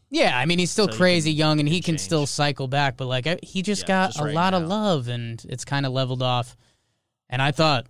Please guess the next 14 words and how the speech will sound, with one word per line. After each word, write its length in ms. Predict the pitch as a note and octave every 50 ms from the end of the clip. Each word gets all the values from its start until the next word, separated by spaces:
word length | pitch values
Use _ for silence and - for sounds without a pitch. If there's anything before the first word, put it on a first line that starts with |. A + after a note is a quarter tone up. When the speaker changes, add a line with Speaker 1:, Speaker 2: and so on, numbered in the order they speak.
| -
Speaker 1:
I 80 | - B2+
thought 180 | D3+ F3 C#3+ -
Brown 360 | - A2+ A2+ B2 C3 B2 A2+
was 240 | A2 G#2+ - - -
not 240 | C3 B2 A#2 A2 -
gonna 140 | - A#2 A2+
be 100 | A2+ A2+
great, 340 | - B2 A#2+ A#2+ - - _ _ -
and 100 | C3+ C#3+
he 140 | D3 D3 C#3+
is. 280 | A#2+ - - - - _ _
He's, 200 | - A#2 A2+ -
he's 300 | - - - B2+ B2 -
fun. 260 | - - A2+ A2+ -